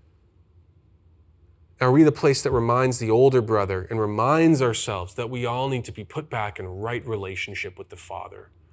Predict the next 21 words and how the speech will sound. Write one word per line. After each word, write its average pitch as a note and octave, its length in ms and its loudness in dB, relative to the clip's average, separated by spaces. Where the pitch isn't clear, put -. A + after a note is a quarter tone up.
that A#2 120 -6
we B2 80 -6
first C3+ 400 0
receive C#3+ 560 -2
God's A2+ 400 -2
love A2+ 480 -4
and A#2 220 -2
then C#3 320 2
our A#2 180 4
good C#3 640 6
lives, D3+ 600 6
our B2 180 4
good C3+ 280 6
works, D3+ 420 6
and B2+ 140 2
our A#2+ 100 2
good C3+ 280 0
deeds C3+ 320 -2
follow B2+ 400 0
from G#2+ 240 -8
that? F2+ 240 -12